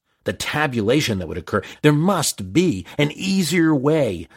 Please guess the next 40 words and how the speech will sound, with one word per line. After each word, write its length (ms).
the 100
son 340
of 140
German 300
immigrants 440
thought, 500
"than 120
taking 340
all 120
these 120
sheets 380
of 160
paper 400
from 160
the 100
counters 540
and 140
tabulating 680
them 260
by 120
hand 560
in 80
a 60
central 420
office." 540
He 160
noticed 360
something. 360
When 100
he 80
rode 240
on 100
the 80
train, 560
the 100
conductors 680
would 160
take 240
a 80
ticket 440